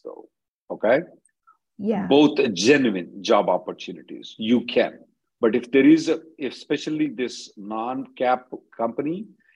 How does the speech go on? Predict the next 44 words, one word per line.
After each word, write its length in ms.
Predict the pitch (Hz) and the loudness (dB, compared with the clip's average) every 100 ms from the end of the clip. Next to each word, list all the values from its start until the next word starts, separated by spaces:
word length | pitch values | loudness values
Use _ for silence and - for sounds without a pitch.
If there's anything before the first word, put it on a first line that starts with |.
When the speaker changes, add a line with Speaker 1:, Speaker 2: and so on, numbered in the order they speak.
| _ | _
Speaker 1:
if 200 | 113 110 | -6 0
they 80 | 135 | 2
are 120 | 120 | 2
just 420 | 107 131 - - | 2 -6 -8 -10
faking 380 | - 139 139 147 | -2 -2 -2 -2
the 120 | 135 | -2
job 320 | 127 127 120 117 | 0 2 2 2
or 160 | 110 | 0
anything 300 | 110 117 120 | -2 -4 -4
like 220 | 117 110 110 | -2 -2 -2
that, 240 | 110 113 - _ | -2 -4 -12 _
you 160 | 110 104 | -10 -10
cannot. 380 | - 90 71 69 92 | -10 -12 -14 -16 -14
But 160 | 95 | -6
otherwise, 480 | 104 127 123 117 113 | 0 4 4 4 0
you 100 | 98 | -8
can. 200 | - 69 _ _ _ _ _ _ _ _ _ _ | -8 -14 _ _ _ _ _ _ _ _ _ _
Speaker 2:
Yeah, 140 | - | 4
Speaker 1:
Now, 160 | 135 247 | 6 6
Speaker 2:
both 220 | 311 294 | 4 2
of 80 | 605 | -2
them. 100 | - | 0
Speaker 1:
uh, 300 | 110 107 95 - _ _ _ _ _ - | 2 2 -2 -8 _ _ _ _ _ -2
yeah, 220 | 233 - - _ - | 0 0 -8 _ -8
if 180 | - | -4
you 120 | 143 151 | 2 4
have 180 | 165 | 4
a 60 | 165 | 2
reinstatement 720 | 143 147 143 - 135 135 127 | 0 -4 -6 -10 -10 -8 -6
get 140 | 120 113 | -2 -4
approved 340 | 117 120 110 | -2 -2 0
in 160 | 104 87 | -2 -6
June, 380 | 117 117 95 | -6 -6 -6
which 240 | 92 127 - | -8 -8 -6
H 220 | 117 - | -8 -6
one 180 | 117 107 | -4 -4
B 60 | |
should 180 | - 98 | -6 -2
be 80 | 98 | 0
activated 560 | 87 98 - 95 85 - | 0 -4 -2 -2 -2 -6
first? 260 | 87 87 | -8 -6
Should 200 | - 90 | -8 -2
I 240 | 92 92 - _ _ _ - | 0 0 -4 _ _ _ 2
file? 340 | 101 92 | 2 2